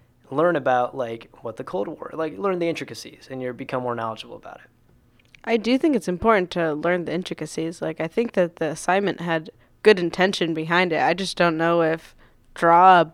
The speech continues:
Speaker 2: propaganda poster for isis is actually helping them understand it any more than they would from learning about it in class or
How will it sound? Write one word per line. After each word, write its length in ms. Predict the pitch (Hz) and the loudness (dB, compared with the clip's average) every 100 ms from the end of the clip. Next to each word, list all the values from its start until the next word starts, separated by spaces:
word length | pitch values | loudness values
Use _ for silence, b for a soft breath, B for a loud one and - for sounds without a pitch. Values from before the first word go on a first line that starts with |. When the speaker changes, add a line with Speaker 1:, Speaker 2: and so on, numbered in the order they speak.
| _ - | _ 6
Speaker 2:
propaganda 580 | 185 170 165 175 175 | 6 6 0 0 0
poster 340 | 160 170 160 170 | 2 0 2 -2
for 160 | - | 0
isis 440 | - 180 - 165 175 | 0 0 0 -2 -2
is 100 | 160 | 2
actually 400 | 160 160 165 160 | 2 2 -2 0
helping 320 | 165 160 165 | -2 -2 -4
them 160 | 160 156 | -4 -4
understand 480 | 151 147 170 165 | -6 -6 -2 -2
it 60 | 165 | -2
any 260 | 156 160 156 | -2 -2 -2
more 260 | 156 151 | 0 0
than 220 | 156 156 | -2 -4
they 120 | 151 156 | -4 0
would 320 | 160 151 160 | 0 0 -2
from 340 | - 151 156 B B _ | -4 -4 -6 B B _
learning 320 | 170 170 170 165 | -2 0 0 -2
about 260 | 156 151 | -2 -2
it 120 | - | -4
in 100 | 190 | -10
class 680 | - 156 160 - 170 - - b b b b - | -4 2 4 2 -6 -12 -20 b b b b 0
or 640 | 170 160 156 151 151 | 2 2 2 0 -2